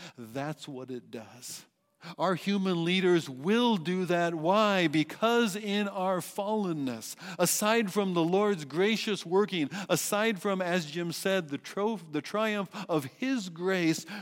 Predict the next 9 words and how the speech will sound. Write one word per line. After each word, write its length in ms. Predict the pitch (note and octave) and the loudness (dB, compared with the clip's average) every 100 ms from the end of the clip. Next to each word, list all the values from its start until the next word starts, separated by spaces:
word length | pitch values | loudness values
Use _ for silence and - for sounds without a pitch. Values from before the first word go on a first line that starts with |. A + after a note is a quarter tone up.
| D#3+ | -8
we 500 | D#3 F#3 A3 G#3+ G3+ | -4 0 0 0 -2
will 540 | E3 D3 F3 F3 F3 | -4 -2 0 0 -2
serve 600 | D#3 - D#3+ D#3 D#3 C#3 B2 | -4 -6 -6 -4 -6 -8 -14
self. 640 | - D3 A2+ - - - - _ _ _ _ _ _ _ _ _ | -12 -10 -10 -14 -20 -20 -20 _ _ _ _ _ _ _ _ _
Capitalism 600 | D#3 E3 - F#3 C#3+ D3 | -8 -6 -4 -6 -4 -6
is 100 | C3+ | -8
built 300 | B2+ E3 G3 | -8 -8 -8
on 160 | B2 G#2+ | -12 -16
it. 180 | - | -20